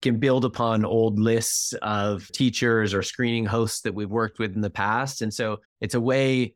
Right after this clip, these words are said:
by institutionalizing it into a nonprofit that works across all of our different films, we found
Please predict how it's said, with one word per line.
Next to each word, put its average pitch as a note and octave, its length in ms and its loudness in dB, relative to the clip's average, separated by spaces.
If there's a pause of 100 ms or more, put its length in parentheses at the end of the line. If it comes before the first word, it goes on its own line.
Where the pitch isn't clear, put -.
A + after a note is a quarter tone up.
by A2 80 -2 (100)
institutionalizing A#2 1120 0
it G#2 120 0
into G#2 240 0
a - 20 0
nonprofit A2+ 840 -2 (140)
that G2+ 260 -2
works A2+ 280 -2
across G2 380 -4
all C#3 220 4
of B2 80 0
our A#2 100 2
different G2+ 300 -2
films, G#2 520 0
we G2+ 120 0
found A#2+ 420 2